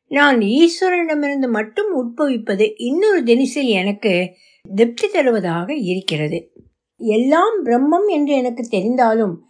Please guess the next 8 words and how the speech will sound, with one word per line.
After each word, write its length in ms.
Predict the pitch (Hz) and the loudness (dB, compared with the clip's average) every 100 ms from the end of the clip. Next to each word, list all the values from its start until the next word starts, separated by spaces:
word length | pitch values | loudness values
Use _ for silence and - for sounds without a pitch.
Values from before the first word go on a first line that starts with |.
| _ _ | _ _
அதற்கே 580 | 180 202 277 277 381 392 | -2 2 2 2 0 2
நீங்கள் 340 | 285 311 302 | 4 4 4
இரண்டு 440 | 269 202 226 294 302 | 4 2 0 0 0
பேரும் 340 | 311 330 392 | 0 0 -2
எனக்கு 380 | 339 269 277 285 | -2 -2 -2 -4
இத்தனை 480 | 208 - 339 349 330 | -4 0 0 0 0
title 420 | 277 285 285 262 | 0 0 -2 -4
கொடுத்தாலும், 720 | 233 196 196 190 202 208 165 | -4 -6 -2 0 2 0 -2